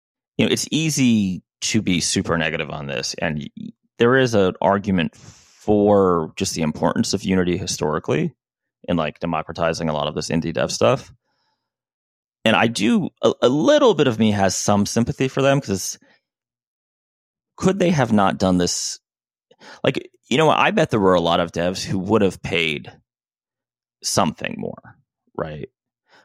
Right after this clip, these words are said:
Um, in fact, the irony is the thing they ended up going with is you choose, you self-report, uh, either two point five percent rev share, which is half of what Unreal charges at five percent,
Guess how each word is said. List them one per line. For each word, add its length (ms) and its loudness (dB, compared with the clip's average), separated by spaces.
Um, 220 2
in 80 4
fact, 240 0
the 120 2
irony 460 0
is 140 -2
the 120 -6
thing 200 2
they 160 4
ended 180 2
up 120 -10
going 340 2
with 260 -6
is 500 -2
you 260 0
choose, 420 0
you 80 -2
self-report, 800 0
uh, 240 2
either 240 -2
two 180 -2
point 240 0
five 240 0
percent 300 -6
rev 200 2
share, 260 -4
which 240 -4
is 180 -4
half 360 -2
of 100 -6
what 160 0
Unreal 320 -2
charges 360 -8
at 100 -12
five 220 -6
percent, 540 -4